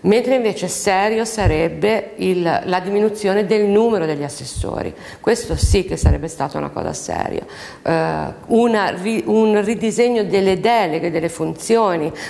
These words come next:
degli enti locali, dei comuni, della provincia, eh, perché non ci siano doppiature di ruoli, mm, rispetto anche a altre istituzioni come possono essere le prefetture.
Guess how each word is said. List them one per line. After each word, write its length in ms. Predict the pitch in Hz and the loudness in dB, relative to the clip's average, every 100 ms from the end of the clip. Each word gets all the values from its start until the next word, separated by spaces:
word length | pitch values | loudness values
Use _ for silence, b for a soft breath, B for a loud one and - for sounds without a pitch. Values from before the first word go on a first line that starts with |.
| B | B
degli 260 | 180 175 | -2 2
enti 240 | 170 175 - | 2 0 0
locali, 440 | 175 185 190 175 | -2 2 0 0
dei 120 | 165 | -4
comuni, 400 | 170 175 185 196 | -2 0 2 2
della 200 | 180 165 | 2 0
provincia, 720 | 165 175 196 233 175 - - - B B B B | 0 0 4 4 2 -2 -6 -8 B B B B
eh, 240 | 170 165 | 0 0
perché 300 | 202 185 208 | -2 0 2
non 160 | 202 190 | 2 0
ci 100 | 190 | -4
siano 360 | - 202 185 | -2 0 0
doppiature 640 | 175 185 180 180 202 190 175 | -2 0 -2 0 2 2 2
di 120 | 165 | 2
ruoli, 600 | 170 226 233 165 156 165 B B B B - 196 | 4 6 4 2 0 -4 B B B B -14 -4
mm, 240 | 190 170 - | -2 0 0
rispetto 640 | 190 202 202 196 196 196 | 0 0 0 -2 -2 -2
anche 360 | 185 190 190 175 | 0 0 -2 0
a 100 | 208 | 2
altre 300 | 247 247 185 | 2 -2 -6
istituzioni 640 | - 185 175 - 190 185 | -2 -4 -4 -2 2 2
come 160 | 175 165 | 2 0
possono 320 | 160 160 165 | -2 -2 -2
essere 300 | 160 170 160 | -2 -2 0
le 100 | 156 | 0
prefetture. 840 | 160 165 160 156 - 226 165 131 | 0 -2 -4 -6 0 2 2 -2